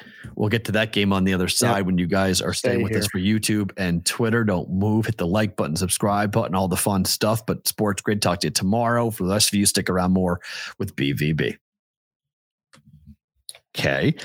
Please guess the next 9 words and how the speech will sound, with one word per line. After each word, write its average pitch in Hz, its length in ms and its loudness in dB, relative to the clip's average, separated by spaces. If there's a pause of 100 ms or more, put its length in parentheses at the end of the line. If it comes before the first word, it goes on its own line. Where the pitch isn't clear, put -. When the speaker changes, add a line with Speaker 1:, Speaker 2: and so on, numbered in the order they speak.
(580)
Speaker 1:
Uh, 90 920 2 (2000)
and 92 1040 4 (580)
Speaker 2:
No 143 260 0
Anthony 151 560 0
Edwards 127 680 0
or 160 400 0
Karl 120 480 0
Anthony 110 320 -2
Towns. 104 480 -2